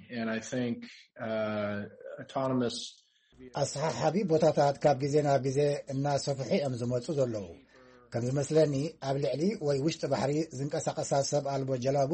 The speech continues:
Speaker 2: ወይ መራኽብ ዋግአን ዝሓሰረ እዩ። ህይወት ሓይሊ ባሕሪ ኣብ ሓደጋ ብመንፅር ዘይምውዳቕ እዚ ኣገባብ እዚ ተመራጻይ ዝኾነ ይመስለኒ።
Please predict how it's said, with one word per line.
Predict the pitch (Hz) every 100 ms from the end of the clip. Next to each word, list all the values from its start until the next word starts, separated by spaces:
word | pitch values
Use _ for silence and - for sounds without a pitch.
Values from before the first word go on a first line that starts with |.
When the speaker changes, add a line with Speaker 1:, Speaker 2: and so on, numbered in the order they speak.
| 190
Speaker 2:
ወይ | 135 120 113
መራኽብ | 117 139 147 180 -
ዋግአን | 135 143 147 147 135 135
ዝሓሰረ | 117 101 123 127 139 139
እዩ። | 104 - _ _ _ _ _ _
ህይወት | 143 165 180 180
ሓይሊ | - 156 156
ባሕሪ | 143 160 170 156
ኣብ | 147
ሓደጋ | 107 147 147 139 147
ብመንፅር | 135 139 139 175 139
ዘይምውዳቕ | 135 135 143 165 165 - _
እዚ | 90 139
ኣገባብ | 139 135 135 139
እዚ | 135 127 151
ተመራጻይ | 131 131 135 135 135 131
ዝኾነ | 120 117 120
ይመስለኒ። | 127 160 - 101 90